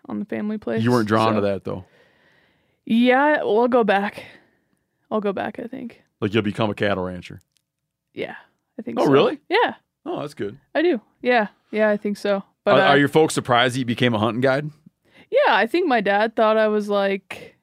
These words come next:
Speaker 1: maybe didn't know exactly what I was getting into.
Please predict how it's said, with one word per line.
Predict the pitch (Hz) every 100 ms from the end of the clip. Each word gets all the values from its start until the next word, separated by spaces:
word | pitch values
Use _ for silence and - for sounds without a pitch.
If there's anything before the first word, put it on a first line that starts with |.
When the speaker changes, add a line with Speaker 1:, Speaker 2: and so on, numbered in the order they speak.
| _ _ _ _ _ _ 359 -
Speaker 1:
maybe | - 214 220 208 214
didn't | 202 196 196
know | 202 190
exactly | 190 190 185 208 185
what | 180
I |
was | 180 190
getting | 185 180
into. | 196 - 214 208